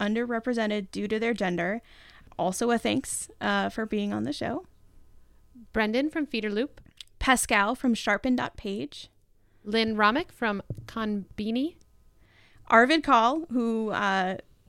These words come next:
Speaker 1: also deserves some thanks for all of his help for writing my book and also for being a guest on here.
Speaker 2: James Sowers from Castaway dot F M.
Speaker 1: <laughs> Jessica Malnick.
Speaker 2: Damian Moore of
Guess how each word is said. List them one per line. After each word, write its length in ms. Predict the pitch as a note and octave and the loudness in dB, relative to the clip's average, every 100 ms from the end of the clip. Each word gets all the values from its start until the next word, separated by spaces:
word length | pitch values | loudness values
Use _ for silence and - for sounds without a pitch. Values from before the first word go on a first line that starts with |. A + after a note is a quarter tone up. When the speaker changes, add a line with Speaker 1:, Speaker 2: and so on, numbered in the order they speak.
| - | -6
Speaker 1:
also 260 | - A3+ C#4+ | 0 2 2
deserves 340 | B3 A#3+ A#3 | 0 2 2
some 140 | - A#3+ | 2 2
thanks 400 | G#3+ A3 B3 - | 2 2 0 -4
for 400 | A3+ G#3 G3 F#3+ | 0 4 4 2
all 160 | F#3+ G#3 | 0 -4
of 80 | |
his 140 | A3+ G#3+ | -2 0
help 200 | A3 - | 0 -2
for 140 | A#3 | -6
writing 300 | F#3+ G3 G3+ | -2 -2 0
my 140 | A3 G3+ | -2 2
book 280 | G3 G#3 G3+ | 2 2 0
and 300 | F3+ F3+ F#3+ - - - - - - | -4 -4 -8 -14 -20 -20 -20 -20 -8
also 300 | A3 G#3+ C4 | -4 0 0
for 100 | A3 | 0
being 240 | G#3 A3 | 0 0
a 40 | G#3+ | 0
guest 260 | G3 G#3+ | 0 0
on 100 | A3+ | 0
here. 480 | G#3 A3 G3 G#3+ B3 - - - - - - - _ - A3 | 0 0 0 -2 -4 -8 -20 -20 -20 -20 -20 -20 _ -20 -4
Speaker 2:
James 400 | - B3 C4 B3+ | 2 4 4 4
Sowers 420 | A#3+ G#3 A3+ D4 | 4 6 4 0
from 160 | B3+ A3+ | -4 4
Castaway 460 | A3 G#3+ A#3 A3 | 4 4 -2 -2
dot 160 | G#3 G3+ | 0 2
F 180 | A3 A3+ | 2 4
M. 240 | B3+ F4+ - - - A4 | 4 4 0 -16 -2 2
Speaker 1:
<laughs> 400 | D5+ C5 D#4+ - | 4 4 2 2
Jessica 520 | - D4+ D#4 D4+ C#4+ | 2 6 8 6 6
Malnick. 540 | B3+ G#3+ G3+ A3 C#4 - - _ D4+ D#4 D4 C4 | 6 4 0 -4 -6 -10 -20 _ 0 0 -2 0
Speaker 2:
Damian 420 | A#3 G#3+ G#3 G3+ | 2 4 2 2
Moore 280 | F#3+ G#3 G4+ - | 0 0 0 -4
of 160 | G3+ | -4